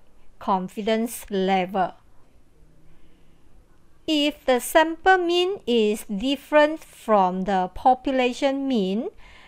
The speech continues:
then the difference between the sample mean and the population mean is called the error of the estimation.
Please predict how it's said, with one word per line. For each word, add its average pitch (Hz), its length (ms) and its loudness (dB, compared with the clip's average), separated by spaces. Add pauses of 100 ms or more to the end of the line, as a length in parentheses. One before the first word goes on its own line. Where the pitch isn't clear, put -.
(120)
then 233 600 2
the 226 120 2
difference 302 720 0
between 302 560 -4
the 196 200 -2
sample 294 800 2
mean 302 580 -6
and 202 340 -4
the 196 360 -2
population 277 920 0
mean 269 440 -2
is 196 480 -8
called 254 420 2 (480)
the 202 160 -2 (160)
error 285 600 6
of 202 260 0 (140)
the 254 360 2 (120)
estimation. 196 1200 -4